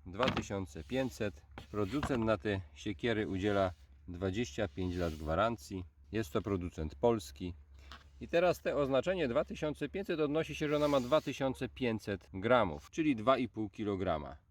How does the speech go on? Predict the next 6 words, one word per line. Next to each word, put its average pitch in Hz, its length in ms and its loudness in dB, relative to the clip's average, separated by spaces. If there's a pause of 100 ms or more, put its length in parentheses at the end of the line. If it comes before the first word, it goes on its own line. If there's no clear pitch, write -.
(460)
I 170 120 -4
długość 107 760 0
siedemset 160 500 -4
czterdzieści 107 600 -6
milimetrów, 113 520 -2
czyli 107 280 -2